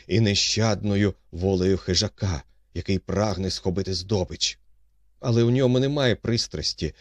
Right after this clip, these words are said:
лише холодний розум. Кожна подробиця тверезо обміркована. Він наче розв'язує математичну задачу або технічну проблему.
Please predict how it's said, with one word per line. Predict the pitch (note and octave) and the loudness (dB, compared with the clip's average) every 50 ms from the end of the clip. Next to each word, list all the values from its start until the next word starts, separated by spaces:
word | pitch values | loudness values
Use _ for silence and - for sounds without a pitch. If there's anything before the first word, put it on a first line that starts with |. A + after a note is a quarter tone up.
| - - _ _ _ - | -20 -20 _ _ _ -4
лише | F2 E2+ - - D#2 | -2 -2 -2 -2 -2
холодний | - - F#2 F#2 G2 F#2 - G2 F#2 | -2 -2 0 2 0 0 0 0 0
розум. | F#2 F#2 A2 G#2 F#2+ E2+ - - C#2 C#2 - - _ _ - _ _ _ _ _ | 2 2 2 2 2 0 -2 -4 -8 -10 -14 -18 _ _ -20 _ _ _ _ _
Кожна | - F2 E2+ D#2 F2 F2+ F#2 | -4 -2 -2 -2 -2 -2 -4
подробиця | - - F2+ D#2 E2 F2+ A2+ C3+ C3 A2+ F#2+ G2 - - - F#2 E2 D2+ - _ _ _ _ _ _ | -4 -6 -6 -6 -2 0 2 2 2 2 2 0 0 0 -2 -2 -2 -2 -6 _ _ _ _ _ _
тверезо | - D#2 F2 F#2 F2+ F#2 G#2 G#2+ G#2+ G2 F2+ A2 G#2 G2 - - _ _ | -8 -4 -2 -2 0 2 2 2 2 2 2 2 2 0 0 -4 _ _
обміркована. | - G#2 F#2 F#2+ G#2+ A2 G#2 F#2+ - - C3+ B2+ A2 F#2 F#2+ F2 D#2+ D2+ C#2+ - - - - - _ _ _ _ | -2 -2 0 2 2 2 0 0 -2 -2 0 0 2 2 2 0 -2 -4 -6 -10 -14 -20 -20 -20 _ _ _ _
Він | F#2 G2+ G#2 F#2+ | -2 0 2 2
наче | G2 G#2 G#2 G2+ - - A2 F#2+ - - - - - | 4 2 2 2 2 0 0 0 -2 -6 -16 -8 -4
розв'язує | F2+ F2+ G2+ F#2+ E2 E2 D#2+ D#2+ F#2+ G2+ G#2 G#2+ F#2 - G#2+ G#2 G2+ - - - - | 0 2 2 2 0 -2 -2 0 2 2 4 2 2 4 4 4 4 2 0 -4 -4
математичну | F#2+ F2+ - G2 F#2 F#2+ F2+ - F#2+ F#2+ E2+ - - F#2 F2+ | -2 -2 0 2 2 0 0 0 -2 -2 -2 -2 -2 -2 -2
задачу | - F#2 F2 E2 E2+ G2 F#2+ F2 - - - D2 - - _ _ _ _ _ _ _ _ - | 0 -2 -2 0 0 0 0 0 0 -2 -4 -4 -6 -12 _ _ _ _ _ _ _ _ -6
або | - F#3 E3+ | -4 -2 -2
технічну | - F#3 - - - G2 F#2 - - - F#2+ | -2 -4 -4 -4 -2 -2 -2 -2 -2 -4 -4
проблему. | - - F#2+ F#2+ E2 F2+ F2 F2+ F2 E2+ D#2 D2+ D2 - | -4 -4 -4 -4 -2 -2 0 0 0 0 -2 -4 -8 -12